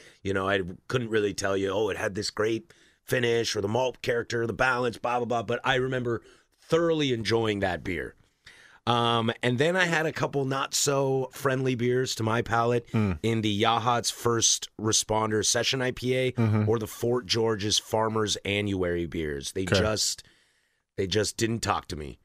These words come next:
Speaker 1: and in a way that I, that I unfortunately don't have reasons why.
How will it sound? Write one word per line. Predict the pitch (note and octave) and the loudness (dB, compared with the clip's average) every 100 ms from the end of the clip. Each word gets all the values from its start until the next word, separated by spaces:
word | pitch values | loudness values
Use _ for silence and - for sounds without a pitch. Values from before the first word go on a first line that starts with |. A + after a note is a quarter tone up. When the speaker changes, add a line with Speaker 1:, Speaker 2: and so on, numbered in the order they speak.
| _ _ _ | _ _ _
Speaker 1:
and | G2 F#2+ F#2+ F#2 F#2+ | -2 0 0 -2 -4
in | - A2+ | -2 -2
a | A2 | 0
way | G#2 G#2 G2+ | 0 0 0
that | G2 | -2
I, | F#2 - - - _ | -4 -6 -18 -20 _
that | G2+ G2+ | -4 0
I | G2 | 0
unfortunately | F#2+ - - G#2+ - G#2 G2 | -2 -6 -4 -4 -4 -6 -6
don't | D#2+ G2 F#2+ | -2 -2 -2
have | F#2 F2+ | -4 -4
reasons | E2 F2 D#2 D#2+ D2+ | -4 -6 -8 -10 -12
why. | C2+ C#2 A#1+ G1+ | -10 -8 -8 -10